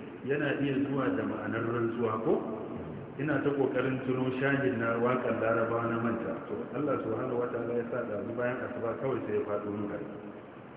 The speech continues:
"ولقد علمت لتأتين منيتي. إن المنايا لا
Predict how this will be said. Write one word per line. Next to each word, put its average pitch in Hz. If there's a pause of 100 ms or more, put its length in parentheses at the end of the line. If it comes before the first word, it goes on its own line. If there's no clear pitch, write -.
(640)
"ولقد 143
علمت 127 (1500)
لتأتين 127 (120)
منيتي. 123 (840)
إن 202
المنايا 143
لا 123